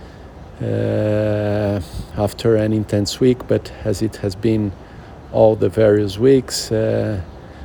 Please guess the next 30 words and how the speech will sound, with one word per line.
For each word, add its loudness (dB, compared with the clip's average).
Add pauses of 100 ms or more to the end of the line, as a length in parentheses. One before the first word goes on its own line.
(180)
still 4
a 4
big 0
Friday 4
ahead 4
with -4
a 0
lot 2
of 2
things, 0 (680)
but -4 (300)
good 4
energy, 4
good 0
feeling, 2 (840)
and 0
also 2
preparing 2
for 0
the -2
weekend. 2 (280)
Tomorrow 2
my 2
physio, 0
then -2
bike, 4
swim, -2
tennis, 0
and -2
everything. -2